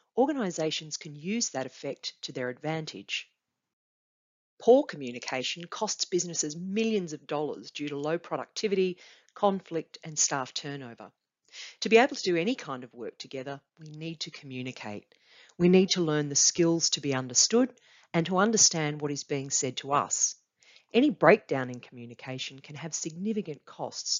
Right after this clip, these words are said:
to your business. Misunderstandings, colleagues who don't trust each other, feelings that are hurt, and a customer being told the wrong thing. All these can occur as a result of a problem in communication and hurt the reputation of your brand,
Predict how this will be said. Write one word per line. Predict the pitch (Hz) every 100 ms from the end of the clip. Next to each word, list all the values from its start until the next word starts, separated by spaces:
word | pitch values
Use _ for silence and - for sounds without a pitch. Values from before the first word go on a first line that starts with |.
| -
to | 135
your | 131
business. | 131 131 117 98 - - - _ _ _ _ _ _ _ _ _ _ _ _
Misunderstandings, | 170 - 139 123 - - 175 170 170 170 165 165 - _ - -
colleagues | 175 185 156 -
who | 143
don't | 131
trust | - - 190 -
each | 185 -
other, | 165 156 156 _ _ _ _
feelings | 269 285 277 -
that | 202
are |
hurt, | 175 - 190 127 - - _ _
and | 240
a |
customer | 247 294 - 233
being | 202 196 175
told | - 170 160
the | 147
wrong | 147 143 139
thing. | 185 165 101 - _ _ _ _ _ -
All | 247 294
these | 196 151 -
can | 147
occur | 135 - 131 131
as | 147 147
a |
result | 147 147 151 151 - -
of | 165
a |
problem | - - 185 180 180
in | 175 151
communication | - 156 156 147 - 147 143 - - _ _ - _ _
and | 220 262
hurt | - 175 143
the | 139
reputation | 143 139 151 - 139 - 131
of | 127
your | 135 131
brand, | 156 156 135 107 90